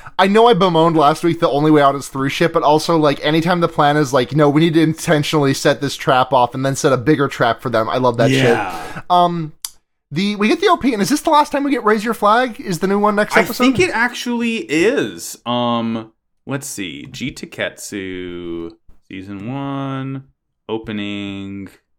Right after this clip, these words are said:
Speaker 2: Uh, okay, you know, ne-, episode thirteen has Raise Your Flag, but then we'll get, uh, Survivor in
Speaker 1: Bye.
Speaker 2: the next two.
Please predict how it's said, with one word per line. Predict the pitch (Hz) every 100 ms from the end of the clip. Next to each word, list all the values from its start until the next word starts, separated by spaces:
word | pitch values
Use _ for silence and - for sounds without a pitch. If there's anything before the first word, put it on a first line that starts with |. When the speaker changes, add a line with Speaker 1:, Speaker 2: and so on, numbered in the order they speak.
| _ -
Speaker 2:
Uh, | 92 90 87 87 82 - - _
okay, | 170 190
you | 185
know, | 160 - -
ne-, | 143 139 151 - _ -
episode | - 220 175
thirteen | 233 - 170
has | 175 143
Raise | 139
Your | 143
Flag, | 131 123 123 123
but | 120
then | 127
we'll | 131
get, | 120 117 110 -
uh, | 101 98
Survivor | - 120 98 95 87 85 87 - _ _
in |
Speaker 1:
Bye. | 151 143 151 92 - _ _ _
Speaker 2:
the | 110
next | 92 90 -
two. | 82